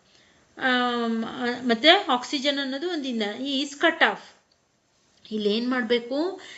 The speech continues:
ಎಲೆಕ್ಟ್ರಿಸಿಟಿಯನ್ನ ನಂದಿಸ್ಬೇಕು, ವಿದ್ಯುತ್ ಉಪಕರಣಗಳಲ್ಲಿ ಬೆಂಕಿಯನ್ನ ನಂದಿಸ್ಬೇಕು ಅಂದ್ರೆ ಕಾರ್ಬನ್ ಡೈಆಕ್ಸೈಡೇ ಬೇಕು. ಆಕ್ಸಿಜನ್ ಕೊಟ್ರೆ ಇನ್ನೂ ಹತ್ಕೊಂಡು ಉರಿದೋಗುತ್ತೆ. ಅದಕ್ಕೋಸ್ಕರ ಏನು, ಕಾರ್ಬನ್ ಡೈಆಕ್ಸೈಡ್ದು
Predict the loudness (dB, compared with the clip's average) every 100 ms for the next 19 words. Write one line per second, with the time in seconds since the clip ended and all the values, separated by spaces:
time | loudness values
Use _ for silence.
0 | 2 6 8 6 4 0 2 -2 -4 -6
1 | -4 -2 -2 -2 -2 -6 -6 -2 -2 -2
2 | -4 -4 -6 -2 -2 0 0 2 4 4
3 | 2 0 0 0 0 0 2 0 0 -2
4 | -4 -2 0 0 -2 0 2 2 0 -6
5 | -18 -20 -20 _ _ _ _ _ _ 6
6 | 8 10 10 8 6 4 0 2 2 0
7 | -2 -6 -6 -6 -4 -4 -4 -2 -2 0
8 | 0 0 -2 -2 0 4 4 2 -4 -12
9 | -18 _ _ -20 -20 -20 -2 0 2 0
10 | -2 0 -2 0 -4 0 2 2 2 2
11 | 2 0 -2 -2 -2 -4 -2 -2